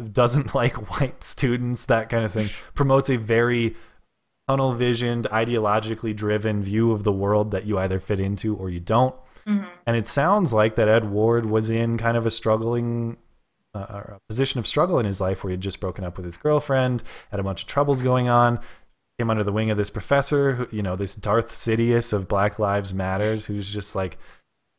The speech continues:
Speaker 1: "Good, gotta let the, <laughs> let the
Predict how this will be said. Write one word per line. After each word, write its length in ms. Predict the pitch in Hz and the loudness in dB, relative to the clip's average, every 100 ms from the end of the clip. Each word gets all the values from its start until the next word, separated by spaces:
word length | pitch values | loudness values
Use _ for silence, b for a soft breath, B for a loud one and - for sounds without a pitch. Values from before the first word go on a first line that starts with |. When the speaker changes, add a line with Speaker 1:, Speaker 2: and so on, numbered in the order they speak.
| _ _ _ _ _ - | _ _ _ _ _ -12
Speaker 1:
"Good, 400 | 82 82 78 - | -10 -10 -12 0
gotta 280 | - - 87 | 0 0 -4
let 240 | 87 90 - | -6 -8 -6
the, 220 | 87 82 - | -4 -6 -8
<laughs> 80 | - | -6
let 240 | 87 - | -8 -6
the 300 | 95 90 | -6 -6